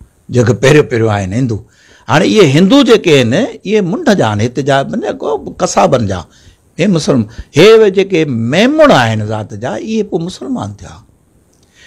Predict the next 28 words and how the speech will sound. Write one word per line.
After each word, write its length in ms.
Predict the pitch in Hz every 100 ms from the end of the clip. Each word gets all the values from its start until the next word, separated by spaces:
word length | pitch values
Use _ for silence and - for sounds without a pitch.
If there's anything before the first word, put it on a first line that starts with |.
| _ -
جنهنکي 380 | 123 202 196 190
وري 340 | 170 160 151 170 180 - _ _ - 123 123 117 117
مومن 420 | 170 220 254 156
چيو، 200 | 110 95 85 104 - _ _ _
مومن، 560 | 120 127 147 170 165 117 95 _ _ _ _ _ - 120
مومن 300 | 185 220 208 170
مون 120 | 180 156
ميمڻ 220 | 165 185 143 101
ٿيا. 140 | 85 - _ _ _ _ _ _
ان 80 | 175 196 -
ڪرت 180 | 220
ته 160 | 214 143 -
ڪوري 200 | 160 202
هو، 100 | 202 190 - _ _ _ _ _ _ _ _ -
پر 120 | 127
اها 460 | 151 165 - 160 147
سٺي 300 | - - - 165
ڪميونٽي، 360 | 135 117 107 131 107 - 110 110
ڪميونٽي 420 | 107 98 92 98
آهي، 120 | 87 92 -
اهي 140 | 123 104
بهترين 440 | 131 113 175 175 131 107
ماڻهو 200 | 101 90
آهن 80 | 92
هتي 160 | 123 127 104
جيڪي 200 | 95 98
رهن 200 | 117 110
ٿا 100 | 95